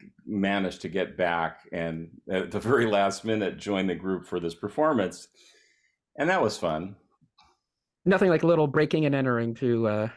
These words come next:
Speaker 2: make sure you
Speaker 1: Yeah, you know,
Speaker 2: get the
Speaker 1: funny
Speaker 2: gig.
Speaker 1: thing is you mentioned that because when I, I, you know, I wasn't bleeding and I hadn't ripped my clothing, um, <laughs> I got back to the front of the auditorium and there was a, a sheriff's vehicle, and I thought,
Speaker 2: <laughs>
Speaker 1: "Oh,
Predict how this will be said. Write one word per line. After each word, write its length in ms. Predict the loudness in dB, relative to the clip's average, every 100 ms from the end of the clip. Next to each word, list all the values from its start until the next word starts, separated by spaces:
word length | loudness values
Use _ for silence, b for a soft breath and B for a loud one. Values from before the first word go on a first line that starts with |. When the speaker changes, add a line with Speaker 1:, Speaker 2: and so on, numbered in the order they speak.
| B -6
Speaker 2:
make 140 | -4
sure 180 | 0 2
you 140 | 4
Speaker 1:
Yeah, 80 | 4
you 140 | 2 4
know, 120 | 4
Speaker 2:
get 80 | 4
the 120 | 2
Speaker 1:
funny 100 | 4
Speaker 2:
gig. 160 | 4 2
Speaker 1:
thing 180 | 2 0
is 100 | -2
you 140 | -2
mentioned 380 | 0 -2 0 0
that 180 | 2 0
because 340 | 0 -2 -2
when 200 | -4 0
I, 200 | 2 2 2
I, 280 | 2 2 0
you 100 | 0
know, 80 | 2
I 120 | 2
wasn't 360 | 0 0 -4 -4
bleeding 640 | -2 0 2 2 2 0
and 140 | 0
I 40 | 0
hadn't 200 | -2 -2
ripped 180 | -4 -2
my 140 | -4
clothing, 760 | -2 -2 -2 0 -2 -4 -8 -10
um, 520 | -4 0 0 -2 -8 -16 _ _ _ _
<laughs> 440 | _ _ -18 -12 -6 -4 -2
I 40 |
got 320 | 0 0 2
back 220 | 2 0
to 80 | -2
the 100 | -4
front 280 | -4 -2 0
of 60 | 0
the 140 | 2
auditorium 580 | 2 2 0 2 2 2
and 140 | 2
there 140 | 2 2
was 160 | 2
a, 200 | 0 0 -2
a 100 | -4
sheriff's 600 | -2 2 4 4 0 -6
vehicle, 480 | -4 -4 -2 -2 0
and 80 |
I 80 | 0
thought, 400 | 2 4 4
Speaker 2:
<laughs> 0 |
Speaker 1:
"Oh, 40 | 2